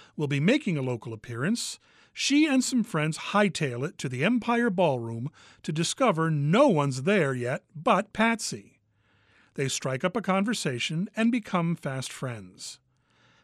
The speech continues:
Patsy ends up spending the night at Louise's before heading back out on her tour. They regularly corresponded with each other after that night,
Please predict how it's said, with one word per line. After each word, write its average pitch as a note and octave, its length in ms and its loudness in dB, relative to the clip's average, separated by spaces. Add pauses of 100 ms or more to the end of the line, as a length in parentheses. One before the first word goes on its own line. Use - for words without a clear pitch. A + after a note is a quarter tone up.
Patsy B3+ 360 2
ends F#3+ 200 2
up E3 120 0
spending F#3 440 0
the G3 80 2
night B2+ 240 -2
at E3+ 100 -6
Louise's B2 560 -8 (180)
before A#3 340 2
heading A#3+ 300 2
back F3+ 280 0
out D3 240 -2
on C3+ 160 -2
her B2 120 -6
tour. G#2+ 540 -10 (680)
They C3+ 100 -6
regularly A#3 500 0
corresponded E3 760 0
with B2 180 -8
each B2+ 200 -8
other B2 280 -8
after G#3+ 340 -2
that A#2 200 -14
night, D3 400 -4